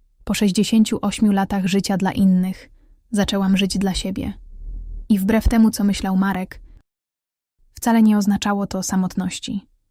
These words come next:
Oznaczało wolność. Wolność bycia sobą. Wolność decydowania. Wolność wybaczania na własnych warunkach. Wolność życia.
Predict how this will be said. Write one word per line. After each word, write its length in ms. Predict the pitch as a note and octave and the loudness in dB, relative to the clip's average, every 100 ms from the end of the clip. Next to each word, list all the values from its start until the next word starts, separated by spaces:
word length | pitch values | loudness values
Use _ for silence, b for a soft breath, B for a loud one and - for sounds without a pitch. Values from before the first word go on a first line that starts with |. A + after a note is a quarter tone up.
| _ _ _ - | _ _ _ -4
Oznaczało 520 | G3+ G#3 G3 G3 G3 | 0 2 0 -2 -2
wolność. 680 | F#3+ F3+ F3 F#3+ - - - _ _ _ - | -2 -2 -4 -8 -12 -18 -20 _ _ _ -6
Wolność 580 | F#3+ G3+ F#3+ F#3+ - F#3 | 0 2 2 0 -4 -4
bycia 260 | F3+ F#3 | -4 -4
sobą. 440 | F3+ F3+ F#3 F#3+ G3+ _ _ _ _ _ _ _ - | -6 -6 -6 -8 -10 _ _ _ _ _ _ _ -6
Wolność 560 | G3 G#3 G3+ G3 F#3 - | 0 2 4 2 0 -2
decydowania. 760 | F#3+ - F#3+ F#3+ F#3 F3+ F#3 F#3+ _ _ _ _ | -4 -2 -2 -2 -2 -4 -6 -10 _ _ _ _
Wolność 720 | G3+ F3+ G3 G3 F#3+ F#3+ - F#3+ | -4 0 2 2 2 -2 -6 -4
wybaczania 580 | F#3+ G3 - G3 F#3+ | -2 -2 -2 -2 -2
na 120 | F#3+ F#3 | -2 -4
własnych 400 | F#3 - F#3+ F3 | -4 -2 -4 -4
warunkach. 720 | F#3 F3+ F3+ - F#3+ - _ _ _ _ _ _ - | -4 -2 -4 -6 -14 -16 _ _ _ _ _ _ -4
Wolność 520 | G3+ G3+ G3 F#3+ - | 0 2 0 -2 -6
życia. 480 | F3 F3+ - - | -6 -4 -6 -10